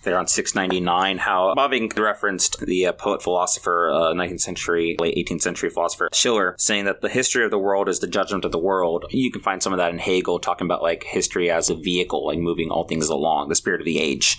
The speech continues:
Schiller saying, well, you know, the history of the world is basically moving into some form of a judgment constantly. And he's correct in a manner, and yet that's not all there is. Bob Vink saying judgment isn't a natural thing.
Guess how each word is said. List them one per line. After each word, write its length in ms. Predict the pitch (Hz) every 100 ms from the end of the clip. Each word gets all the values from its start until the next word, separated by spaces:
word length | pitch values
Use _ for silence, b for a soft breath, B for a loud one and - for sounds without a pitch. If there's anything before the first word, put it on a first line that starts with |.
| -
Schiller 320 | 127 113 104
saying, 300 | - 98 95
well, 260 | 95 98 -
you 80 | 104
know, 80 | 98
the 80 | 104
history 240 | 107 104
of 40 |
the 60 | 92
world 220 | 92 92
is 80 | -
basically 320 | 90 - 85
moving 240 | 82 82 82
into 180 | 80 87
some 220 | 82 82
form 200 | 87 82
of 120 | 76
a 100 | 82
judgment 600 | - 90 87 82 - - - -
constantly. 560 | 107 104 - 55 73
And 100 | 107
he's 140 | 110 -
correct 580 | - 123 170 214 -
in 80 | 107
a 60 | 92
manner, 360 | 87 90 92
and 200 | 101 110
yet 180 | 110 117
that's 160 | 120 -
not 160 | 110
all 160 | 98 90
there 240 | 87 90
is. 420 | 117 117 - - - B B B -
Bob 260 | 104 110
Vink 120 | 113
saying 480 | - 101 95 98 98
judgment 500 | - 127 135 131 107 -
isn't 400 | 110 101 104 95
a 80 | 95
natural 560 | 90 92 - 90 82
thing. 560 | - 90 87 107 156